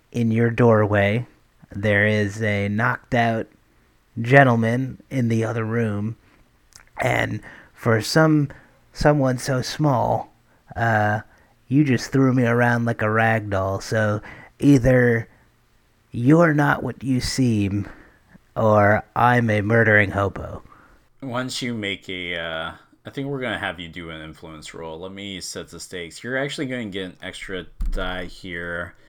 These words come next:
Speaker 2: D eight, to roll against her because she has this ongoing complication that we will maybe talk about later.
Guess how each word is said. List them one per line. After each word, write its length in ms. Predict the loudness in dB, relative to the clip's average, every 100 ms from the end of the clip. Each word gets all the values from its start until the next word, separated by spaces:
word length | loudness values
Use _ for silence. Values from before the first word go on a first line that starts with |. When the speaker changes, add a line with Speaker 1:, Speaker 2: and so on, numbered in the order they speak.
| -16
Speaker 2:
D 260 | -12 -8
eight, 480 | -8 -10 -14 -16 -16 -18
to 140 | -16
roll 260 | -10 -8 -6
against 340 | -8 -10 -10
her 300 | -10 -10 -12 -16
because 240 | -14 -12
she 240 | -10 -10 -10
has 400 | -10 -10 -12 -14
this 180 | -14
ongoing 400 | -12 -12 -14 -16
complication 720 | -16 -18 -16 -10 -10 -10 -10
that 260 | -8 -8 -8
we 220 | -12 -12
will 260 | -10 -10 -8
maybe 320 | -8 -8 -8
talk 240 | -10 -10
about 280 | -6 -6 -6
later. 420 | -8 -8 -10 -12